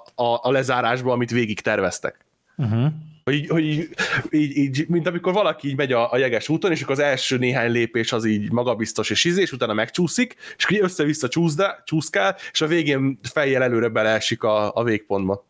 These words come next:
Speaker 2: <laughs> Érdekes analógia.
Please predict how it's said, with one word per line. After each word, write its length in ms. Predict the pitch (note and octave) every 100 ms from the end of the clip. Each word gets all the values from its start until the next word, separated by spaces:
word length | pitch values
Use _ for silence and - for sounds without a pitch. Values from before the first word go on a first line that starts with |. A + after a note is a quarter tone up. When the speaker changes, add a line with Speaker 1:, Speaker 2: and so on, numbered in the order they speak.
| _ - -
Speaker 2:
<laughs> 1400 | F#3+ D#3 D3+ D#3 - - - - - - A3 C4 C4+
Érdekes 500 | - F#3 D3+ C#3 D3
analógia. 880 | D#3+ D3+ D3+ D#3 D3+ D#3+ D#3 D#3+ D#3+